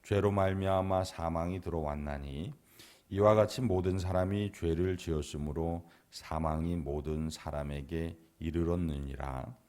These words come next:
죄가 율법이 있기 전에도 세상에 있었으나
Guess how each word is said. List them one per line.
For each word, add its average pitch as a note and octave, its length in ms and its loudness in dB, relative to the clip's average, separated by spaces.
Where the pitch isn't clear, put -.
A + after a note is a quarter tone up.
죄가 D#2 460 0
율법이 D#2+ 420 0
있기 D#2+ 200 -4
전에도 E2 760 0
세상에 D#2 520 -4
있었으나 D2+ 760 -4